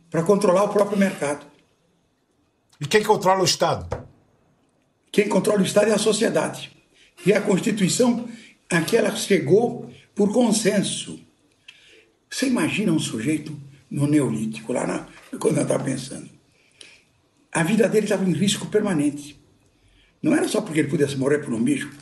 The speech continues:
Speaker 1: porque o cara mais forte podia matá-lo pra ficar com a mulher dele. Então, o que que é o Estado? É quando todos se reúnem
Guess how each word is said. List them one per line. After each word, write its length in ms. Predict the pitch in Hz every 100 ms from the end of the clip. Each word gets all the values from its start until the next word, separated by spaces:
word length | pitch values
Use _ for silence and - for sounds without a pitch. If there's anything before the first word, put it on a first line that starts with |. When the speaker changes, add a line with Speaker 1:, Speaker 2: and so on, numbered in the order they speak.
| - - _ _ _
Speaker 1:
porque 160 | 208 214
o 40 |
cara 200 | 220 226
mais 160 | 202 -
forte 260 | 214 -
podia 180 | 190 185
matá-lo 340 | 175 170 185
pra 100 | 208
ficar 240 | 202 196 -
com 80 | 202
a 40 |
mulher 220 | 208 139
dele. 300 | 147 - - - _ _ _ _ _ _ _ _ _ _ _ _ _ _ _ _ _ _ _ _ _ -
Então, 680 | 226 220 302 285 156 - - - - -
o 40 |
que 140 | - 294
que 140 | -
é 40 | -
o 80 |
Estado? 600 | 156 - - 120 - - - - _ _ _ _
É 80 | 165
quando 380 | 165 233 214 -
todos 380 | 269 - 269 -
se 100 | 156
reúnem 500 | 135 120 135 190